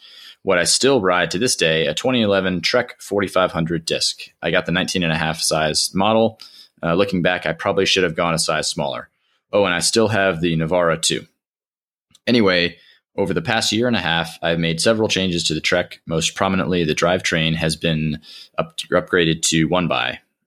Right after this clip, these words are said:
I'm not running the most high-end stuff. Just I thought, hold on, uh, not running the high-end stuff. Just stuff I thought was affordable and what I mocked up after test riding a Specialized fuse,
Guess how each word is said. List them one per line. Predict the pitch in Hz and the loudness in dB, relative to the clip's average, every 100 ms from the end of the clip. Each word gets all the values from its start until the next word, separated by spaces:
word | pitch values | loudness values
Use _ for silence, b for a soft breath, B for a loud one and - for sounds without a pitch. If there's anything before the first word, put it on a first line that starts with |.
| _ | _
I'm | 85 87 | -4 -2
not | 101 | 0
running | 107 107 104 | 0 0 2
the | 92 | 2
most | 95 90 | 0 0
high-end | - 87 80 78 | 0 0 0 0
stuff. | - 131 - B B B | 0 0 -2 B B B
Just | - 113 104 | -4 0 2
I | 95 | 2
thought, | - 95 95 - - - _ _ - 57 | 0 0 0 0 -4 -4 _ _ -16 -8
hold | 87 67 | -6 -6
on, | 69 - 80 | -8 -12 -6
uh, | 82 82 82 82 82 80 - | -2 0 0 0 0 -2 -6
not | - 107 107 | -4 -2 0
running | 107 95 | 0 2
the | |
high-end | 87 90 87 82 | 0 0 0 0
stuff. | - 98 - - b b b b | 2 0 0 -8 b b b b
Just | - 131 - | 0 2 2
stuff | 123 117 | 2 2
I | 95 | 0
thought | - 101 - | 2 0 0
was | 87 85 | -2 -4
affordable | 82 143 135 123 123 123 - - | -2 0 2 2 0 0 -8 -4
and | 92 | -2
what | 95 92 | 2 2
I | 87 | 2
mocked | 90 87 - | 0 0 0
up | 87 - | 0 0
after | 85 - | -4 -4
test | 82 92 - | -2 -2 2
riding | 90 85 82 80 | 2 2 0 -2
a | 80 | -2
Specialized | - 82 - 80 76 - | -2 -2 0 0 -2 -2
fuse, | 78 65 64 - | -4 -4 -4 -6